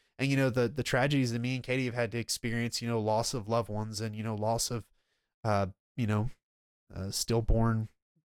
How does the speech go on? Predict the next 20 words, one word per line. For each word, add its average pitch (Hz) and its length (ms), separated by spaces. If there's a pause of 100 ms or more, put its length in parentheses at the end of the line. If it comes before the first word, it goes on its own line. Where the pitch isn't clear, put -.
(140)
you 95 60
know, 107 60
our, 101 220 (220)
our 117 60
son 123 240
Saxon, 117 560
and 110 120
then, 110 200 (380)
you 113 80
know, 104 100
miscarriage. 117 840 (280)
That's, - 460 (380)
you 92 60
know, - 60
I 123 80
never 117 300
really 120 260
understood 113 440
it 117 100
until 110 460